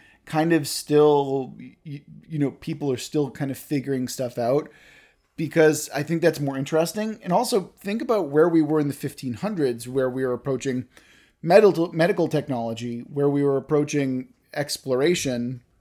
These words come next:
Maybe there's a continent out there that does magic differently compared to the current power bases that we have. So why not, why not keep it open? Why not have it be, "This is the system of magic that we're doing." And then once you explore, you're like, "Oh, there's also this entire,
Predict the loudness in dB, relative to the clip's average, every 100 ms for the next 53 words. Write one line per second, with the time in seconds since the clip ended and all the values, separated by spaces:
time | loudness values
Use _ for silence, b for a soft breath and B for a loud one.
0 | _ _ _ _ _ -8 2 2 4 2
1 | 4 4 0 -6 -6 -6 -4 -6 -4 -6
2 | -8 -6 -6 -4 -6 -10 b b b b
3 | b -14 0 2 4 0 -4 _ _ -14
4 | 0 2 2 0 0 -2 -4 -4 -4 -4
5 | -6 -8 -8 -10 -8 -8 -4 0 0 -2
6 | 2 2 2 4 6 8 4 0 -2 -4
7 | -2 -2 -6 -8 -8 -6 -6 -8 _ 0
8 | 6 6 6 4 6 4 2 0 2 4
9 | 4 0 -4 2 2 2 -2 -4 2 2
10 | 2 2 0 -2 -2 2 2 2 -2 -4
11 | -4 -4 0 0 0 0 -2 -2 -4 -4
12 | -6 -4 0 2 0 -2 -4 0 2 0
13 | -2 -2 -2 -2 -4 -4 -4 -8 -8 -8
14 | -2 4 4 4 2 0 0 2 2 2
15 | 0 0 -4 -2 -2 -2 -4 -8 -4 2
16 | 2 2